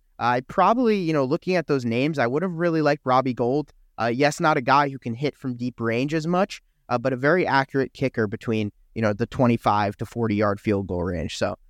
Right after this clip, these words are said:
uh, I feel like that would have been a better choice, but Randy Bullock, he's got a bigger leg, uh, a little bit less accurate. At least that's just kind of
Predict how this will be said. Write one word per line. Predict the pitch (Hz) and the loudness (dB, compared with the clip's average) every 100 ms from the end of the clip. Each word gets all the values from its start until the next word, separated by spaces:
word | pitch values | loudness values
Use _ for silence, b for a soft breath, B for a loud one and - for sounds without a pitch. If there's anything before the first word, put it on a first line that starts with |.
| _ - | _ -8
uh, | 87 | -4
I | 127 131 | -2 -2
feel | 156 151 | 0 0
like | 139 | 2
that | 131 123 | 2 2
would | 131 | 0
have | 123 | 0
been | 120 | -2
a | |
better | 110 120 123 | 0 -2 -2
choice, | - 160 175 190 | -4 -2 -2 -2
but | - 120 _ _ - | -4 -6 _ _ -2
Randy | 143 147 | 0 0
Bullock, | 135 139 139 | 2 2 0
he's | - 101 | -2 0
got | 127 | 2
a | 127 | 2
bigger | 127 127 120 | -2 -2 0
leg, | 120 117 117 - _ - | 0 0 -2 -8 _ -10
uh, | 107 87 | -6 -2
a | |
little | 139 160 | 0 0
bit | 139 139 | 0 -2
less | 117 120 | -2 -4
accurate. | 107 107 104 107 101 98 | 0 0 0 -4 -4 -2
At | 110 | -2
least | 120 - | -2 -2
that's | 110 - | -4 -4
just | - | -12
kind | - 110 | -4 -2
of | 101 | -2